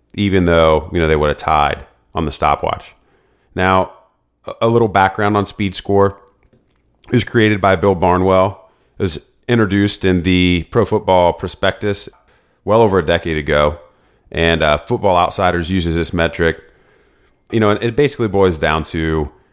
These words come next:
smaller backs are typically faster than larger backs. So, you know, if we see a big, fast guy and a small, fast guy, it's more impressive,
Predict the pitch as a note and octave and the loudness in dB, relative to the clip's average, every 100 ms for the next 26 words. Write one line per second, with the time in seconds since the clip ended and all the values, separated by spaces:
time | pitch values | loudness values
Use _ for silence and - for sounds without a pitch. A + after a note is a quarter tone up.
0 | _ - - A2 G2 A#2+ C3+ G#2 F2 E2+ | _ -14 -6 0 2 2 0 0 0 0
1 | E2+ - - - _ _ _ _ _ _ | -2 -4 -14 -18 _ _ _ _ _ _
2 | G2+ G2+ A#2+ G2+ G2+ F#2 F2 D#2+ - D#2 | -4 -2 -4 -4 -4 -2 -2 -2 -4 -4
3 | E2 D#2+ D#2+ D#2+ D2+ C#2+ B1 - - _ | -2 0 0 -2 -2 -2 -4 -10 -20 _
4 | - E3+ C3 G2 A2+ - _ A2+ G#2 A2 | -6 0 2 2 -2 -10 _ -2 0 0
5 | A#2+ G#2+ G#2 G#2 - _ _ _ - E2 | -4 -2 0 -2 -6 _ _ _ -6 -2
6 | E2 E3+ E3+ D#2+ C#2+ C#2+ - D2 C2+ D#2+ | 0 0 0 -2 -2 -4 -10 -8 -4 -4
7 | A#2+ - _ _ _ _ - E2+ E2 D#2 | -6 -12 _ _ _ _ -8 -4 -4 -4
8 | D3 E3+ - D#2+ D2 - C#2 C2 C#2+ G#2 | 0 0 0 0 -2 -6 -10 -6 -4 -4
9 | - _ _ G#2 F#2+ G#2 G#2 G2+ G#2 G2+ | -10 _ _ -6 0 2 2 2 2 0
10 | - E2+ F2+ F2+ | 0 0 0 -2